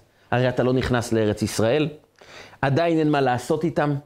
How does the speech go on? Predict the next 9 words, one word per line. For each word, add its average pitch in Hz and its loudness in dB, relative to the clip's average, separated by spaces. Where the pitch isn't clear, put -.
עד 139 0
שניכנס 127 0
לארץ 117 0
ישראל, 139 0
וזה 123 2
ייקח 123 -2
עוד 123 -2
קצת 110 -2
זמן. 113 0